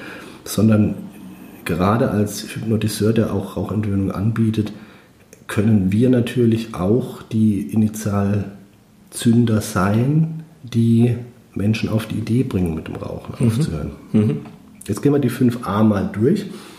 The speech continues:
Speaker 1: ähm, und überlegen uns mal, welche Bedeutung könnten die für Hypnotiseure haben. Das erste A ist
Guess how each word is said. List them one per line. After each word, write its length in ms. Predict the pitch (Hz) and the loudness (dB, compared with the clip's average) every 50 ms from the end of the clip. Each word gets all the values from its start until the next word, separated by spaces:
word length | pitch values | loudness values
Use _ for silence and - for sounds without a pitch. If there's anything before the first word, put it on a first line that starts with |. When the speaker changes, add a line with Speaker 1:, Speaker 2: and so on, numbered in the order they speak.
| - - - - - - - | -20 -20 -20 -20 -20 -8 -2
Speaker 1:
ähm, 520 | 117 117 113 110 110 113 117 113 - - - - - - _ _ _ _ - | 2 4 6 6 4 4 2 0 -4 -8 -14 -18 -20 -20 _ _ _ _ -4
und 140 | - 117 117 | -4 -2 -2
überlegen 480 | 120 117 110 101 92 101 113 123 117 - | -2 0 0 2 2 2 2 2 2 0
uns 180 | 117 113 - - | 0 0 0 2
mal, 280 | 110 101 98 98 98 - - - - - - - _ _ _ _ - - - - - - - - - - - - | 2 4 4 2 2 0 -2 -8 -16 -20 -20 -20 _ _ _ _ -20 -20 -20 -20 -20 -20 -20 -20 -20 -14 -4 -2
welche 220 | 92 92 - 92 | 0 0 0 0
Bedeutung 440 | 90 87 85 87 87 92 98 95 92 | 0 0 0 -2 0 0 0 0 0
könnten 340 | - - 90 92 - 110 - | 2 0 0 0 0 -2 -2
die 160 | 90 92 92 | 0 0 -2
für 320 | - - 85 87 87 82 - - - - | -2 -2 -2 -2 -2 -2 -4 -8 -14 -14
Hypnotiseure 800 | - - - - 85 80 85 82 - - 92 98 98 92 85 82 | -10 -8 -4 -2 -2 -2 -2 -2 -2 0 0 2 2 0 -2 -2
haben. 300 | 82 78 78 76 73 73 | -2 -2 -2 -2 -4 -4
Das 140 | - - - | -6 -6 -2
erste 360 | - 101 107 - - - - - | 0 2 2 2 2 0 0 2
A 160 | 101 104 101 | 2 2 2
ist 460 | - 113 110 - - - - - | 2 0 -2 -4 -6 -12 -14 -16